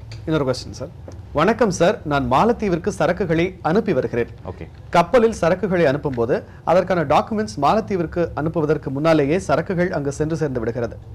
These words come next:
Speaker 1: அதனால் demurrage என்ற ஏதோ ஒரு வார்த்தையை பயன்படுத்தியிருக்காரு சார். அதிகமாகின்றது.
Speaker 2: Demurrage.
Speaker 1: demurrage அதிகமாகின்றது. அதனை குறைக்க என்ன வழி உள்ளது சார்?" அப்படின்னு சொல்லிட்டு விக்னேஷ் தூத்துக்குடியிலேருந்து கேட்குறாரு.
Speaker 2: ஓகே, இப்போ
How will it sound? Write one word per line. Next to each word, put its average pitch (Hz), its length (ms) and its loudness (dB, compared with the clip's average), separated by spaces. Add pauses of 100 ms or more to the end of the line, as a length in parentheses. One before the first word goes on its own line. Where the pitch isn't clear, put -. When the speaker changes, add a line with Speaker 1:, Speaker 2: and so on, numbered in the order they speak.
(400)
Speaker 1:
அதனால் 151 460 2 (920)
demurrage 202 680 0 (220)
என்ற 160 220 2
ஏதோ 151 100 4
ஒரு 147 140 4
வார்த்தையை 139 400 2
பயன்படுத்தியிருக்காரு 127 420 -4
சார். 208 180 -8
அதிகமாகின்றது. 151 880 0
Speaker 2:
Demurrage. 110 300 0 (200)
Speaker 1:
demurrage 143 520 0 (120)
அதிகமாகின்றது. 151 680 0 (140)
அதனை 143 260 0
குறைக்க 175 320 0
என்ன 160 240 0
வழி 151 160 2
உள்ளது 131 260 2
சார்?" 143 200 -2
அப்படின்னு 135 120 -4
சொல்லிட்டு 143 340 -6
விக்னேஷ் 185 480 -4
தூத்துக்குடியிலேருந்து 160 640 -2
கேட்குறாரு. - 540 -12 (380)
Speaker 2:
ஓகே, - 300 -4 (260)
இப்போ 131 200 2